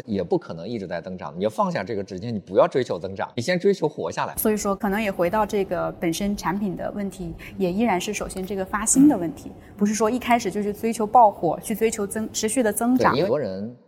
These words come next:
Speaker 1: 可能他过去的增长并不是因为他做得好，而是因为这个社会在增长，或者说他找到了一个红利。就比如说有些电商，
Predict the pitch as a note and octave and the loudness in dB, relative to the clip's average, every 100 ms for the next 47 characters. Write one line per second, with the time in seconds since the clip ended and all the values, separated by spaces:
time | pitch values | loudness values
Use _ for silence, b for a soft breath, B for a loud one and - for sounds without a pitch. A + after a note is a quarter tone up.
0 | _ _ _ _ - G#2 F2+ B2 D#3 E3 | _ _ _ _ 0 2 2 -2 -2 -2
1 | C3+ G2 B2 C#3 D#2+ C#2+ _ _ _ _ | -2 -4 -6 -6 -8 -10 _ _ _ _
2 | G#3 E3+ F#2 G2 C3 A#2 C3 D3 F#3 D#3 | 4 4 4 0 -4 -4 -6 -4 -4 -4
3 | - - - _ _ _ - - G#2+ C#3 | -6 -20 -20 _ _ _ -6 4 6 6
4 | D#3 D#3 E3+ E3 D#3 G#3 D3 A#2+ F#2+ E2 | 4 0 0 -2 -2 -2 -2 -2 -4 -8
5 | E2+ E2+ - - F3 B2+ G2+ C#3 C#3 D#3 | -12 -14 -16 -2 2 2 2 -4 -4 -4
6 | D3 - C3 C3 G2+ A#2 - E2 A#2 F#2+ | -2 -2 -2 -4 -4 -6 -8 -8 -6 -6
7 | G#2 F2 E2 G#2 F#2+ - G2+ C3 G2+ G#2+ | -8 -8 -6 -4 -4 -4 -4 -2 -2 -2
8 | A2 | -4